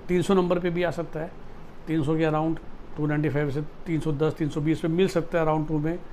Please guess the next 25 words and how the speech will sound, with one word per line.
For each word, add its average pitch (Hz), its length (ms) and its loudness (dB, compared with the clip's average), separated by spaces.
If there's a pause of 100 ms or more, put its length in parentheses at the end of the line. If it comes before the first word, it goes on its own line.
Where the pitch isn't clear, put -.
(540)
और 156 140 2
number 165 300 2
तीन 170 400 2 (160)
गौतम 147 380 0
बुद्धा, 147 340 2
आ, 156 100 0 (1080)
दो 117 300 4
सौ 196 160 4
तक 175 240 2 (100)
तो 180 60 0
पक्का 165 280 2
गिरेगा, 160 440 4 (460)
दो 156 160 4
सौ 170 160 0
के 165 100 2
नीचे 160 260 2
भी 143 100 0
जा 123 120 -2
सकता 107 320 -8
है। 98 60 -12 (720)
तो 131 120 -2
ये 135 200 0
मेरी 165 200 4
prediction 160 460 2
है 160 160 -2